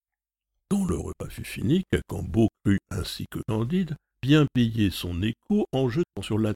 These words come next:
table de l'hôte deux de ces larges pièces d'or qu'il avait ramassées. L'hôte et l'hôtesse éclatèrent de rire, et se tinrent longtemps les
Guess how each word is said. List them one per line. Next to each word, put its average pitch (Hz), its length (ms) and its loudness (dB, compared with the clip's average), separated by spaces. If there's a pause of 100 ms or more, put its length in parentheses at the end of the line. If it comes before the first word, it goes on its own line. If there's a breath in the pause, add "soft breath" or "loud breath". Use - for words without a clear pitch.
table 78 300 2
de 87 100 0
l'hôte 147 320 0 (300)
deux 165 160 8
de 85 200 -2
ces - 240 -8
larges 117 420 0 (140)
pièces 82 340 -6
d'or 156 260 2 (140)
qu'il 107 160 0
avait 107 220 2
ramassées. - 720 -8 (760)
L'hôte 90 320 4
et 85 60 -8
l'hôtesse 87 520 2 (140)
éclatèrent 123 640 2
de 95 140 0
rire, 78 440 -2 (480)
et 113 220 6
se - 220 -4 (120)
tinrent 78 300 0
longtemps 104 480 2
les - 140 -2